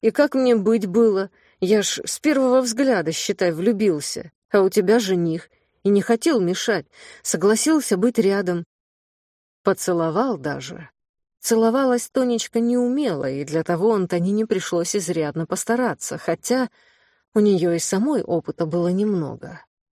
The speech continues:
"Ты выйдешь за меня замуж?" "За тебя?" Тонечка, отчаянно красная и столь же отчаянно счастливая,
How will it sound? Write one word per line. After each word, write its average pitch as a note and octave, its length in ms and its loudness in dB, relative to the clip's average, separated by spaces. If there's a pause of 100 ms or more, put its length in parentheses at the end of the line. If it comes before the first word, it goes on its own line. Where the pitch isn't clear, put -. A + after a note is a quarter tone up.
(640)
"Ты F3+ 100 0
выйдешь C#4 340 2
за F#3+ 100 2
меня F3+ 260 2
замуж?" D3 500 -6 (1080)
"За G3+ 160 0
тебя?" A#3 420 0 (880)
Тонечка, F3+ 600 -2
отчаянно F#3 540 -2
красная F3+ 580 -2
и - 20 -2
столь G3+ 280 -2
же F3 120 0
отчаянно F3 560 -2
счастливая, D#3 880 -4